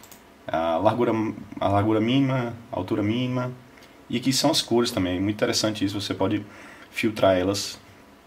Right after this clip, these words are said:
pelas cores que você, essas cores no caso, não a que você quiser, essas, essas cores que ele oferece aqui, tá? Aqui tem a escolha do editor, aqui tem uma questão de, de,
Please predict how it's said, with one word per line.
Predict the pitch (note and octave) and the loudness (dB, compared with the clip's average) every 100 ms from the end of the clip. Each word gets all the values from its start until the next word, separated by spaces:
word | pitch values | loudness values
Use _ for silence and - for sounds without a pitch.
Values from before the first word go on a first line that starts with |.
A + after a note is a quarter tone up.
| - | -8
pelas | F#2+ G#2 G#2 | -2 0 0
cores | - G#2 G2+ G#2 - - - - - - | 0 2 2 0 -4 -10 -20 -20 -20 -20
que | - | -10
você, | F#2+ F#2+ - - | -8 -6 -8 -4
essas | - G#2 A2 | 0 2 0
cores | G2 F#2+ | 0 2
no | G2+ | 2
caso, | G2 D#2 F#2+ | 2 0 0
não | G2 | -4
a | G#2+ | -4
que | G#2 | -4
você | G2 G2 | -4 -4
quiser, | G2+ D2+ | -4 -4
essas, | D#2 - - - - | -6 -6 -6 -6 -6
essas | F2+ G#2 | -4 -4
cores | - F#2+ F#2 | -4 -4 -2
que | |
ele | F#2 F#2+ G2+ G#2+ - | 0 2 0 -2 -8
oferece | - G2+ F2 F2+ | -6 -2 -2 -2
aqui, | F2+ - - - - - - - | -8 -10 -16 -20 -20 -20 -20 -12
tá? | - D#2+ | -2 -2
Aqui | - | 0
tem | G2+ A#2 | 2 6
a | A2+ G2 G#2+ G2+ - - - - | 6 8 6 4 -2 -18 -18 -10
escolha | - A2+ G#2+ | 0 2 4
do | |
editor, | G#2+ G#2 - B2+ C#3 C#3 B2+ B2+ - - - - | 2 0 0 6 8 8 4 -2 -12 -20 -16 -10
aqui | G#2+ | -6
tem | G#2+ A2+ | 0 2
uma | G#2+ | 2
questão | G#2+ G2+ G2 | 0 -2 0
de, | F#2+ | 0
de, | F#2 F#2+ F2+ F2 | -2 0 0 -2